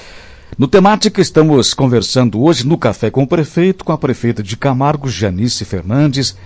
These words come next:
Feliz da vida pelo fato de estarmos aí com muitos retornos, retorno de algumas atividades, quase que a sua normalidade. Falamos aqui da saúde,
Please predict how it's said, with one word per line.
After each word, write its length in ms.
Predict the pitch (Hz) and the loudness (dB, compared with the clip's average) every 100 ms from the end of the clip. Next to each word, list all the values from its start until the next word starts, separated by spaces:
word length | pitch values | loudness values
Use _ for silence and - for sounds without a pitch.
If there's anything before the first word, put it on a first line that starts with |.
| - - - | -20 -20 -20
Feliz 240 | - 165 147 | -4 -2 2
da 120 | 156 | 2
vida 280 | 131 175 165 | 2 -2 -2
pelo 320 | - 160 147 | -2 -2 -2
fato 340 | - 131 131 | -2 -2 -2
de 220 | 131 123 127 | -4 0 0
estarmos 480 | - 120 117 107 | 0 -2 -2 -2
aí 80 | 107 | -2
com 140 | 107 107 | -2 -4
muitos 520 | 107 - 104 92 - - | -4 -4 -8 -8 -10 -6
retornos, 640 | 107 92 147 160 160 - - - - - | -6 0 2 2 0 -2 -12 -16 -16 -4
retorno 400 | 131 - 123 117 | -4 0 0 0
de 160 | 104 | 0
algumas 260 | 110 104 107 | -2 -2 -2
atividades, 600 | 107 98 101 110 131 - | -4 -4 -4 0 0 0
quase 320 | - 123 117 | -2 -2 -2
que 200 | - 117 - | -6 -6 -6
a 60 | |
sua 320 | 117 - 117 113 110 | -8 -4 -2 -2 -2
normalidade. 840 | 117 110 107 101 82 117 143 - - - - | -2 0 -2 -4 -2 0 0 -4 -12 -8 -2
Falamos 320 | 135 127 107 | 0 2 0
aqui 360 | 98 107 117 101 - - - - | 0 0 0 -2 -10 -20 -20 -12
da 220 | 95 110 | -2 0
saúde, 520 | - 120 120 165 165 | 0 0 4 2 2